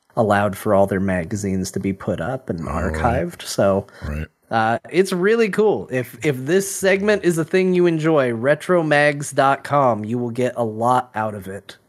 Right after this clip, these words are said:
Speaker 1: Uh, nostalgia wise.
Speaker 2: Interesting. So I noticed, so, uh, archive dot org has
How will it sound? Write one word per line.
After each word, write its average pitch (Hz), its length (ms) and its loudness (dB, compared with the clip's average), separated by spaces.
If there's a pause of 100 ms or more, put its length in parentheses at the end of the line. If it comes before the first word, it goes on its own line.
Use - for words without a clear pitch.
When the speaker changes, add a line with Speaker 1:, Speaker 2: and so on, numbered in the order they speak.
Speaker 1:
Uh, 92 420 -4 (120)
nostalgia 104 540 0
wise. 123 440 -2 (100)
Speaker 2:
Interesting. 95 680 -2
So 107 440 -2
I 90 100 -2
noticed, 101 560 -2
so, 117 240 0 (300)
uh, - 220 -16 (100)
archive 135 340 0
dot 107 160 2
org 104 220 0
has 95 280 0